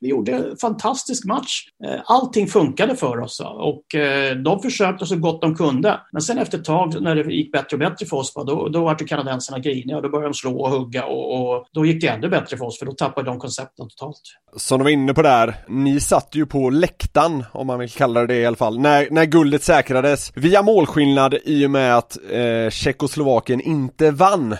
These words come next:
Speaker 2: mot Sovjet. Vad minns du från, eh, den matchen?
Speaker 1: Ja, jag minns väl så mycket som att vi satt ju ute i en, eh, sponsorlounge. Vi, vi,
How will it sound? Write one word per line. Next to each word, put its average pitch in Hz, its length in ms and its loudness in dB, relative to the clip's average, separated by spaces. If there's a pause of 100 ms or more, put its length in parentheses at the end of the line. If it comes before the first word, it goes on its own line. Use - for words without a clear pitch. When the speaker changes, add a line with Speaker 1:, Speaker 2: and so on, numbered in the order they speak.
Speaker 2:
mot 131 360 -4 (120)
Sovjet. 104 720 -2 (360)
Vad 165 680 2
minns 147 420 0
du 160 260 0
från, 156 480 -4
eh, 147 240 0
den 156 320 0
matchen? 113 380 -4 (140)
Speaker 1:
Ja, 180 300 0
jag 185 100 2
minns 160 240 2
väl 254 120 0
så 233 120 0
mycket 170 300 -2
som 160 100 2
att 156 140 -2
vi 180 80 0
satt 180 300 -2
ju 190 60 2
ute 160 240 -2
i 147 420 2
en, 143 300 0
eh, 131 340 -6
sponsorlounge. 131 1200 -2
Vi, 139 80 -4
vi, 151 260 -2